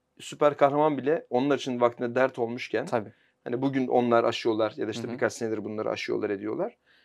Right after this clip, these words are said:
Speaker 1: İşte daha yeni Müslüman bir, e, süper kahraman
Speaker 2: Ha,
Speaker 1: neydi?
Speaker 2: Miss Marvel.
Speaker 1: E, evet, Miss Marvel'dan bahsediyoruz.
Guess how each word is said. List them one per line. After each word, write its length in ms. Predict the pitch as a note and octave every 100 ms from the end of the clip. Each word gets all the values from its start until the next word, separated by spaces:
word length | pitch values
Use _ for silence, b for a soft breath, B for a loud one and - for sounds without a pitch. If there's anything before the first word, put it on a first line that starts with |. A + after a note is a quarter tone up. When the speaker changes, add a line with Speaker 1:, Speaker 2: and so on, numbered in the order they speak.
| _
Speaker 1:
İşte 260 | - C#3 B2+
daha 160 | C3 B2+
yeni 380 | C3 B2 B2+ -
Müslüman 480 | C3+ A#2 C3+ B2 A#2+
bir, 260 | A#2+ - -
e, 460 | B2 A2 A2 - A2+
süper 360 | - - A2+ A2
kahraman 320 | A2 G#2+ G#2+
Speaker 2:
Ha, 100 | A#2
Speaker 1:
neydi? 100 | A#2+
Speaker 2:
Miss 200 | B2+ C3+
Marvel. 360 | B2 G2 F2+
Speaker 1:
E, 280 | A#2+ B2 A#2 A#2+ A#2+
evet, 220 | A#2 G#2+
Miss 180 | A#2+ B2+
Marvel'dan 540 | A#2 A2 G#2 G#2 G2+
bahsediyoruz. 600 | G2 - G2 A2 G3 A3+